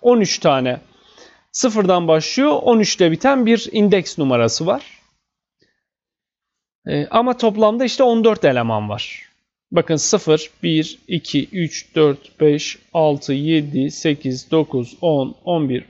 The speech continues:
on iki, on üç. Yani on üç tane sıfırdan başlayıp on üç ile biten bir indeks numarası, dizin numarası var.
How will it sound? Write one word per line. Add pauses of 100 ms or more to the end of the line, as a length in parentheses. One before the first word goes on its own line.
on
iki,
on
üç. (340)
Yani
on
üç
tane (580)
sıfırdan
başlayıp
on
üç
ile
biten
bir
indeks
numarası,
dizin
numarası
var.